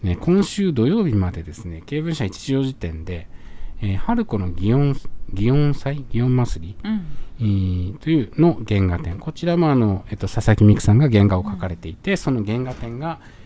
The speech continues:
Speaker 1: えー、開催されています。なんとこの二つが同時開催ということで、えー、開催中です。
Speaker 2: うん。
Speaker 1: えー、お時間ある方、どうぞ。いや、
Speaker 2: はい。
Speaker 1: 僕は本当行きたいんだけど、ちょっとなかなかそんな、
Speaker 2: うん。
Speaker 1: えー、時間がなさそうですね。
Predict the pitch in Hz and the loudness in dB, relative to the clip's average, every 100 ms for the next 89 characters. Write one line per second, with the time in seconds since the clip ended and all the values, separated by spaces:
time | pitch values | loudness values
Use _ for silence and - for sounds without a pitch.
0 | - - 90 85 85 - 82 80 80 78 | -14 -6 -4 -4 -6 -6 -8 -8 -8 -10
1 | - 80 - 78 76 - - - - - | -10 -10 -8 -10 -10 -8 -8 -6 -8 -6
2 | - - - - 117 104 87 - - - | -6 -6 -6 -4 -2 -2 -4 -4 -4 -2
3 | 117 110 87 101 123 120 117 92 85 - | -2 -2 -2 0 0 2 2 0 -4 -10
4 | - - - 87 98 92 - - - - | -6 -4 -4 -2 0 0 -2 -8 -10 -14
5 | - - 92 87 82 82 82 - 80 78 | -12 -6 -2 -2 -2 -4 -8 -8 -8 -6
6 | 80 - 71 69 90 - - 196 - 92 | -8 -8 -12 -6 -4 -4 -6 -8 -4 -4
7 | 82 82 85 - 78 78 - - 82 - | -4 -6 -8 -8 -10 -10 -14 -14 -16 -16
8 | - - - - - - - - - - | -16 -14 -16 -18 -20 -20 -20 -20 -18 -18
9 | - - - 82 - - 104 90 101 117 | -20 -20 -18 -16 -16 -14 -8 -4 -2 0
10 | 113 127 123 107 - 131 107 95 90 - | 2 2 0 -4 0 2 2 -2 -6 -6
11 | - 82 - 107 110 208 107 101 95 190 | -6 -6 -6 -6 -8 -8 -6 -4 -2 0
12 | 196 196 196 190 185 180 175 90 82 85 | 2 2 2 0 -2 -2 -2 -4 -2 -6
13 | 101 90 82 82 - 85 82 85 - 117 | -4 -4 -4 -6 -8 -8 -10 -12 -6 -6
14 | 117 | -6